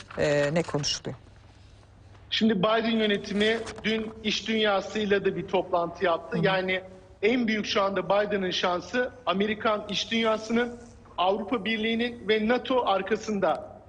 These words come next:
Speaker 2: Yani çok ciddi bir, e, koordinasyon ile Rusya'ya ağır yaptırımlar ve adımlar atıyor. Büyük ihtimalle Perşembe günkü nato Liderler Zirvesi'nde tekrar Rusya kınanacak ve ivedilikle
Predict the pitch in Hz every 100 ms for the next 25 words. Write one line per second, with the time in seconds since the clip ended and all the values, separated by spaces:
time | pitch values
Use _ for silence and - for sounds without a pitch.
0 | - 180 185 - 240 - - 170 226 226
1 | 233 190 - 185 185 - 202 196 214 214
2 | - 240 226 208 165 - - - 185 196
3 | - 202 202 175 196 202 202 190 190 190
4 | 190 180 165 - - - - - 190 180
5 | 185 202 202 185 180 170 - 196 202 220
6 | - 214 208 214 214 208 202 202 196 185
7 | 220 208 208 - 214 202 208 208 202 208
8 | 202 214 196 208 196 202 202 208 220 220
9 | - - 233 233 233 208 180 190 175 208
10 | 175 - - 202 208 190 226 226 - -
11 | - - 202 214 208 196 220 214 214 -
12 | 208 220 -